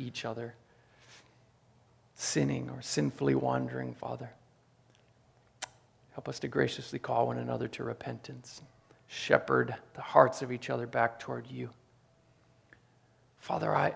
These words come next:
I, I pray, I hope, I long that we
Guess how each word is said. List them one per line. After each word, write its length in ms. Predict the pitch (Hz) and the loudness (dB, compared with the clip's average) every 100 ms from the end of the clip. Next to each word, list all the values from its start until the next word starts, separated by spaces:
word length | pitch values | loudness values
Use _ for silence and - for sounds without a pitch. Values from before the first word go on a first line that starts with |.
| - | -2
I, 320 | 135 123 110 - - - _ _ _ | -4 -4 -8 -16 -20 -20 _ _ _
I 140 | - 139 | -6 -6
pray, 680 | - - 143 131 127 120 113 107 - - - | -6 -10 -8 -6 -6 -6 -10 -16 -20 -20 -10
I 140 | 135 | -8
hope, 540 | 135 - - 143 143 - - - - - - - - | -8 -10 -6 -6 -6 -12 -20 -20 -20 -20 -20 -20 -6
I 80 | 151 | -2
long 420 | - 147 143 135 | 0 6 8 10
that 140 | 135 - | 8 4
we 460 | 151 143 135 120 | 2 2 2 0